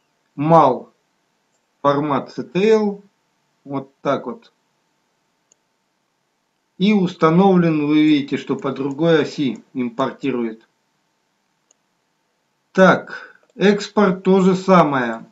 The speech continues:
Нажимаем, допустим, вот этот файл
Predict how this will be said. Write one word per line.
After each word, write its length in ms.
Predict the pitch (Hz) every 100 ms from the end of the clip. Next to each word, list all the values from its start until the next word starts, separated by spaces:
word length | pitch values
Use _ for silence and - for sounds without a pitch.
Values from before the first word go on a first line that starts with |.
| _ _ _ -
Нажимаем, 720 | 139 147 175 180 170 147 139
допустим, 600 | 135 135 151 135 143 131
вот 140 | 135
этот 340 | 131 123 117 - _ _ _ _ _ _
файл 500 | - 202 208 202 190